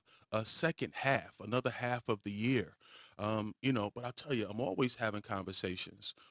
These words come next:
always having conversations, a-, and I listen intently, um, you know, to, to what people say. And I'm just learning more and more and more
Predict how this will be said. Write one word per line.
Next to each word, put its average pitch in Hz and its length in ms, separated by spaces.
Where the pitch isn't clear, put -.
always 160 320
having 123 240
conversations, 98 800
a-, 107 140
and 113 100
I 104 80
listen 104 580
intently, 87 720
um, 90 440
you 107 80
know, 87 200
to, - 240
to - 100
what 120 220
people - 320
say. - 320
And 113 240
I'm 135 100
just 196 200
learning 98 360
more 98 420
and 90 100
more 95 240
and 71 120
more 92 460